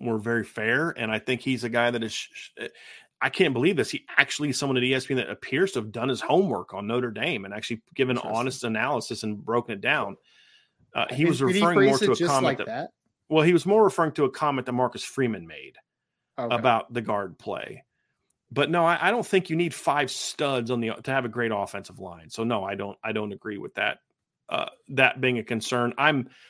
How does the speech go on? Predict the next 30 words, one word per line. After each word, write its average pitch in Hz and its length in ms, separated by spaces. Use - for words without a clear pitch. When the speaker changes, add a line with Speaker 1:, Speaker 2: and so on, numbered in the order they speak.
Speaker 1:
I'm 175 380
concerned 143 560
if 117 140
they 123 180
don't 135 380
have 117 200
two 147 220
solid 110 380
starters. - 500
That's 123 240
when 113 100
I 104 100
get, 95 200
if, 143 160
if 175 160
the 185 140
two 302 220
guards 202 340
are 143 80
just 127 240
solid, 170 500
then 208 120
this 220 160
offensive 214 400
line 202 100
is 196 80
gonna 202 80
be 196 120
really 196 340
good. 226 280